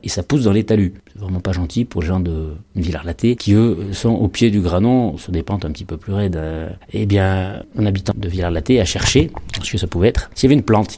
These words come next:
qui s'appelait la tartare ou la tartale, et il a bien trouvé une plante qui s'appelle la rhinante à crête de coq. Très belle fleur d'ailleurs, hein, avec une belle crête de coq. Et cette plante est quelque peu invasive. Euh, pour autant est-elle mauvaise.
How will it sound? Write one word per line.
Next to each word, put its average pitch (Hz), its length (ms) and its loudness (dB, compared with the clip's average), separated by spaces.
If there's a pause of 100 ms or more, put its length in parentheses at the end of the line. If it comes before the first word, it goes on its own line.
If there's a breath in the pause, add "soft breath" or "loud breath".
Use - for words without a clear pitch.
(120)
qui - 80 -10
s'appelait 95 340 0
la 82 140 0
tartare 85 840 0
ou 85 60 -2
la 80 120 0
tartale, - 580 -2
et - 20 0
il 95 100 -2
a - 40 -2
bien 101 120 2
trouvé 110 220 -2
une 92 80 -2
plante - 260 -6
qui - 80 -20
s'appelle 113 260 -2
la 76 120 -4
rhinante 90 500 2
à 73 60 -6
crête 101 360 -4
de 87 100 0
coq. - 420 -4 (120)
Très - 140 2
belle 90 320 2
fleur 98 240 2
d'ailleurs, 95 320 2
hein, 117 140 -2
avec 85 180 -4
une 80 80 -4
belle 82 140 -2
crête 90 260 -4
de 85 80 0
coq. - 480 -2
Et - 160 -6
cette - 220 -6
plante 113 280 -2
est 101 240 2
quelque - 220 -4
peu 120 220 2
invasive. 107 500 2 (220)
Euh, 73 100 -10
pour 92 220 -2
autant 98 320 2
est-elle 92 260 0
mauvaise. 90 560 2